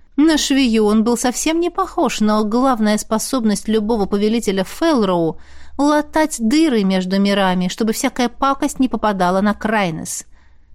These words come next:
Те самые крылья, которые я видела за его спиной, — это нити силы. Чем крепче они, чем ярче, тем больше возможностей у Фелроу, тем легче ему даётся борьба с дырами в мироздании,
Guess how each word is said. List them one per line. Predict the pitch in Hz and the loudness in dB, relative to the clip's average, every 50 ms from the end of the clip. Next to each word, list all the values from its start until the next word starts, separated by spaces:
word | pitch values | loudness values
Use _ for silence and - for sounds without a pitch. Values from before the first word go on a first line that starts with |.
| - - - - - - | -20 -20 -18 -18 -12 -6
Те | - 285 | -4 -4
самые | 240 - 269 247 247 240 240 | -2 0 0 2 2 2 0
крылья, | 240 - 254 269 247 214 208 190 | 0 0 0 2 2 2 0 0
которые | - - 202 196 - 240 233 220 220 | 0 -2 -2 0 0 0 2 2 2
я | 214 214 208 | 2 2 2
видела | 202 233 214 214 196 190 190 | 2 2 0 2 0 0 0
за | 185 202 | 0 0
его | 190 202 196 226 | 0 0 0 0
спиной, — | 226 - - 233 226 220 233 262 254 208 | -2 0 0 2 2 4 4 2 2 0
это | 202 196 - 214 | 0 0 0 2
нити | 214 226 262 247 - 247 | 2 2 2 2 0 -2
силы. | 226 - - - - 277 269 262 202 165 147 147 - - - - - - - - - | -2 -2 -2 -2 0 2 2 2 2 0 -2 -4 -6 -12 -20 -20 -20 -20 -20 -20 -14
Чем | - - 226 202 190 | -6 -2 -2 0 0
крепче | - 214 208 233 269 - - - 226 202 | 0 0 0 0 0 -2 -4 -2 0 0
они, | 185 180 175 175 | 2 0 0 0
чем | - 240 226 220 | 0 0 2 2
ярче, | 208 190 - 214 233 - 302 - - - - 185 160 151 - - - - - - - - | 2 0 0 0 0 2 0 -2 -4 -4 -2 -2 -4 -4 -8 -14 -20 -20 -20 -18 -12 -4
тем | - 302 311 302 294 277 | -2 0 2 4 4 4
больше | 277 320 330 311 - 330 320 | 4 4 2 2 2 0 2
возможностей | 311 320 285 294 302 302 294 330 339 320 - - 320 | 2 2 2 2 2 2 0 0 -2 -2 0 0 2
у | 311 311 | 2 2
Фелроу, | - - - 285 254 226 196 180 170 160 147 143 151 | 0 0 0 0 2 2 0 0 0 0 0 -2 -2
тем | - - 262 277 269 | -2 0 2 4 4
легче | 277 277 285 277 - - 262 247 | 4 2 2 0 -2 -2 -2 0
ему | 240 240 226 220 | 2 2 2 2
даётся | 214 208 220 220 208 - - 208 | 2 2 2 0 0 0 0 0
борьба | 202 202 202 196 190 196 208 220 | 0 0 0 0 0 0 0 0
с | 208 196 | 0 0
дырами | 190 185 202 202 190 202 202 208 208 | 0 2 2 2 2 2 2 2 2
в | 208 | 2
мироздании, | 226 226 220 226 233 220 226 269 254 208 175 156 156 170 - | 2 2 2 2 0 0 0 0 2 2 0 0 -2 -4 -6